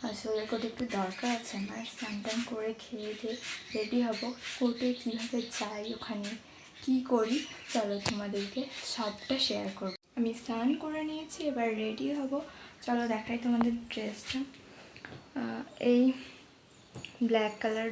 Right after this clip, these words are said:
ড্রেসটা পরবো আমি, তো এই ড্রেসটা পরবো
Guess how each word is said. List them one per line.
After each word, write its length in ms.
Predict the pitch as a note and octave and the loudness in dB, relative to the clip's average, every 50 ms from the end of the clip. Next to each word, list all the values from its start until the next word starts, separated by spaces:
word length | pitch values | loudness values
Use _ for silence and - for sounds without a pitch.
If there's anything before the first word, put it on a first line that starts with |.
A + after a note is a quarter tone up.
| G#3+ - | 0 2
ড্রেসটা 380 | - A3 G#3 G#3 - - - A#3+ A#3+ - - | 4 4 4 4 2 0 0 -2 0 0 -2
পরবো 240 | G#3 G3+ G3 G#3 A3 A3 G#3 | 0 0 0 0 0 0 2
আমি, 140 | G#3 A3+ D4 - - - - - - - - - - - - - - - - - - | 2 2 2 0 -2 -14 -14 -16 -16 -16 -18 -20 -20 -20 -20 -20 -20 -20 -18 -14 -10
তো 80 | - A#3 A#3 - - - - - A3+ | -10 -10 -10 -10 -14 -8 0 4 6
এই 80 | A3+ A3+ A3 G3+ | 8 8 8 6
ড্রেসটা 420 | A3 G#3+ G#3 G3+ G3+ - - A#3 A3+ A3+ - A#3+ | 4 4 4 4 2 0 0 0 -2 -2 0 2
পরবো 300 | A3 G#3+ G#3 G3 G#3 | 2 4 4 4 6